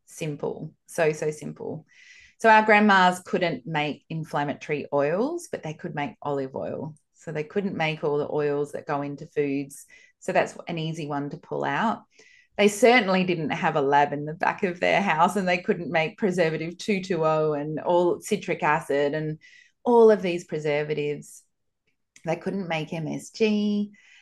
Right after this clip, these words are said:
and they didn't splay-, spray glyphosate and all of these different types of chemicals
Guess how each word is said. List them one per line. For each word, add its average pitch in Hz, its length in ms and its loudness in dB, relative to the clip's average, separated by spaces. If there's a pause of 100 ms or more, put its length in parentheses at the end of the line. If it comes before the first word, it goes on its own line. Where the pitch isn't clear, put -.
(160)
and 233 180 4
they 247 120 4
didn't 262 320 0
splay-, 202 520 -2
spray 180 460 -6 (200)
glyphosate 175 920 -4
and 170 140 -6
all 202 460 0
of 185 260 -2
these 160 300 -8
different 170 300 -10
types - 360 -6
of 160 160 -10
chemicals - 880 -4